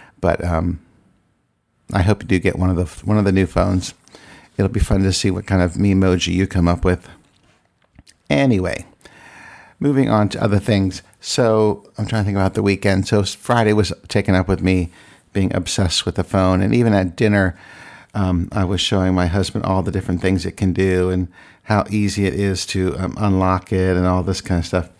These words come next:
And, um, he was getting bored with it 'cause, you know, he doesn't really care. Um, but of course, the whole time we're sitting there at dinner, he's playing music to the, um, HomePod from his phone, and his battery, he leaves,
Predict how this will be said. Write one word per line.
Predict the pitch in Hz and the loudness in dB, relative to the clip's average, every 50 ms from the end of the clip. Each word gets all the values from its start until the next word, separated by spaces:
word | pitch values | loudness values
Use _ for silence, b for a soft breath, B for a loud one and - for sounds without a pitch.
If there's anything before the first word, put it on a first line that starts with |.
| B B B B B B B B B - | B B B B B B B B B -4
And, | 101 92 90 87 85 82 | -2 -2 0 0 0 -2
um, | 87 87 87 87 85 82 | -2 -2 -2 -2 -4 -2
he | 92 110 101 | 0 2 2
was | 98 92 - | 2 2 0
getting | - 95 87 90 90 | 0 -2 -2 0 -2
bored | 82 - 87 87 87 90 | -2 -2 -2 -2 0 -2
with | 85 80 - | -4 -4 -4
it | 87 87 - | -4 -4 -4
'cause, | - 87 82 - | -6 -6 -4 -4
you | 82 | -4
know, | 87 87 | -4 -4
he | 85 - | -2 -2
doesn't | 87 87 87 - - - | -2 -2 -2 -4 -4 -4
really | 87 90 90 | -4 -4 -6
care. | 87 - 95 92 95 98 85 - - B B B B B B B B B B B B B B | -6 -4 -2 0 0 0 -2 -4 -8 B B B B B B B B B B B B B B
Um, | - 92 85 85 82 82 82 - B B B B B B B _ - - | 0 2 2 2 2 0 -2 -6 B B B B B B B _ -8 -4
but | - 92 | -2 -2
of | 110 - | 0 2
course, | - 113 101 - | 2 0 2 2
the | 107 95 | 0 0
whole | 98 110 | 0 0
time | - - 110 101 98 | -2 0 0 0 0
we're | 95 95 | 0 -2
sitting | - - - 92 | -4 -2 -2 0
there | 95 92 | 2 0
at | 90 - | 0 0
dinner, | - 101 95 95 92 | 0 0 2 2 0
he's | 85 95 87 - | 0 -2 -4 -6
playing | - - 104 101 101 95 92 | -4 -2 0 2 2 2 2
music | 90 95 92 - 95 87 - - _ B B B B B B B B B B | 2 2 0 0 -2 -4 -4 -6 _ B B B B B B B B B B
to | - - 117 107 101 | -8 -2 -2 0 0
the, | 98 98 98 98 92 85 - - _ - | 0 -2 -2 -4 -4 -6 -8 -10 _ -6
um, | - 95 87 85 82 82 | -4 -2 0 0 0 0
HomePod | 82 139 160 180 160 - 98 92 90 92 92 | 0 0 0 0 0 0 0 0 0 0 0
from | 87 - - 92 92 90 | -2 -2 -2 0 0 0
his | 85 107 139 147 139 - | 0 0 -2 -2 -2 -4
phone, | - - 90 90 90 90 90 - B B B B B B | -4 -2 0 2 2 0 -2 -4 B B B B B B
and | 101 101 87 | -2 0 0
his | 104 101 95 | 2 0 -2
battery, | - - 104 104 104 104 98 92 87 | -2 -2 0 0 2 2 2 0 0
he | 90 104 107 | 0 0 0
leaves, | 107 117 117 101 | 0 0 0 -2